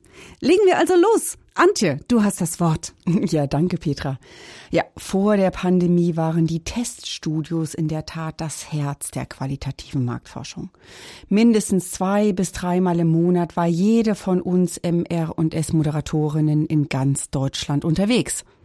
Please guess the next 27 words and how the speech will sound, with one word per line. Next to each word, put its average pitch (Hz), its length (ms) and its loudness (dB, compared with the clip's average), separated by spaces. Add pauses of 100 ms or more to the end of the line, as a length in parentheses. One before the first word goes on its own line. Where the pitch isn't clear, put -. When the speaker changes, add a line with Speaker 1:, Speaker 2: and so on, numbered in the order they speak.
(500)
Speaker 1:
Natürlich 196 520 2
zumeist 196 580 2
in 180 100 2
den 170 140 2
großen 196 400 2
Metropolen 165 800 2
wie 127 140 -2
Hamburg, 190 520 4
Berlin 185 480 4
oder 151 240 0
München, 214 580 4 (380)
aber 269 480 2
auch 202 160 2
das 180 240 -2
deutlich 196 480 0
kleinere 185 560 2
Frankfurt 151 720 0
ist - 220 -4
besonders 196 500 2
für - 80 -2
internationale 160 1000 2
Teams 269 440 2
aus 160 180 -2
den 160 180 2
U 156 120 -2
S 135 260 -4
A 214 260 2